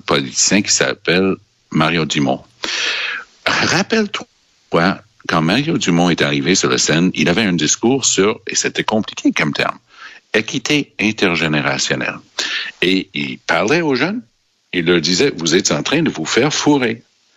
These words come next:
Vos parents et vos grands-parents avaient des maisons, vous n'en aurez pas. Vos parents et vos grands-parents ont dépensé comme des marins,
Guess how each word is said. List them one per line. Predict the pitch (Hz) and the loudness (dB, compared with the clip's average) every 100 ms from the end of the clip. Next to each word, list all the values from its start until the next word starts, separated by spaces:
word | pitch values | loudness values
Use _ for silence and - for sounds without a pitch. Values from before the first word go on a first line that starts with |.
| - - - | -20 -14 -4
Vos | 73 85 | 2 2
parents | 80 85 76 107 170 170 | 2 0 0 0 -2 -4
et | 87 80 | -4 -2
vos | 80 78 | 0 2
grands-parents | 90 92 92 92 90 95 - | 2 2 0 0 0 -2 -2
avaient | 71 73 | -2 -2
des | 69 69 | -4 -4
maisons, | 73 82 80 131 214 - | 0 0 2 0 -2 -6
vous | - 80 | -6 0
n'en | 85 113 | 0 2
aurez | 131 127 120 | 0 0 -2
pas. | 117 113 _ _ - - - - - | -2 -4 _ _ -20 -16 -16 -4 0
Vos | 78 | 2
parents | - 101 101 123 | 2 0 0 0
et | 110 | -2
vos | 82 78 | -4 -6
grands-parents | 80 80 80 90 87 113 107 | -4 -4 -2 -2 0 0 -2
ont | 76 73 | -6 -4
dépensé | - - _ _ _ _ _ - - 87 80 - 101 | -4 -4 _ _ _ _ _ -8 -2 0 2 2 0
comme | - 76 69 | 0 -2 -2
des | 71 | 0
marins, | 71 76 80 90 82 | 0 0 2 0 0